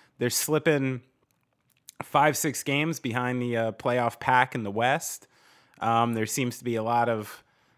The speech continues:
a lack of synergy between him and LaMarcus Aldridge and DeRozan, and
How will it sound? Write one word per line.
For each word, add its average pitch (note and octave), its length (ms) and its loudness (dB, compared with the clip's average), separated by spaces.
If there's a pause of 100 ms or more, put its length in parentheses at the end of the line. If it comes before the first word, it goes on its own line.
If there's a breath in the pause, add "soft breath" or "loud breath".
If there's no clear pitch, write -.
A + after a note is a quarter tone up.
(140)
a G2+ 60 -12
lack B2 400 0
of G2+ 60 -10
synergy A#2+ 680 -2
between G#2+ 460 -8
him C3 420 -2
and G#2 240 -8
LaMarcus G#2+ 500 -6
Aldridge A2+ 540 0
and G2 100 -10
DeRozan, A#2+ 800 0
and G2+ 240 -6